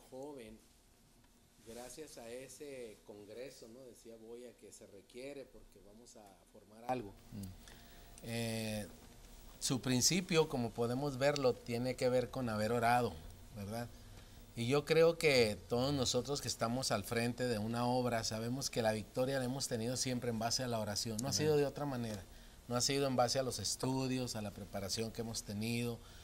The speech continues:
Speaker 1: No ha sido en base al dinero que, que tenemos o X. Ha sido la, el resultado de la oración.
Speaker 2: Ujú.
Speaker 1: Entonces, para que una nación funcione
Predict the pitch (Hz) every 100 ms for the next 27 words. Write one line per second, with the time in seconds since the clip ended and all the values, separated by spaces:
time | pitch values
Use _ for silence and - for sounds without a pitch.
0 | - - - 120 - 131 131 127 113 110
1 | 113 - 131 113 104 107 107 117 127 127
2 | 117 - 101 95 90 - 92 101 101 110
3 | 123 120 110 - 92 - - - - -
4 | - 123 - 131 - 123 - 139 143 139
5 | - - - - - - - - 123 120
6 | 117 110 113 107 127 135 123 113 104 -
7 | 104 92 101 87 101 - - - 123 117
8 | 139 135 151 131 - - - - - -
9 | - - 123 123 127 135 156 151 120 131
10 | 127 156 - 151 156 117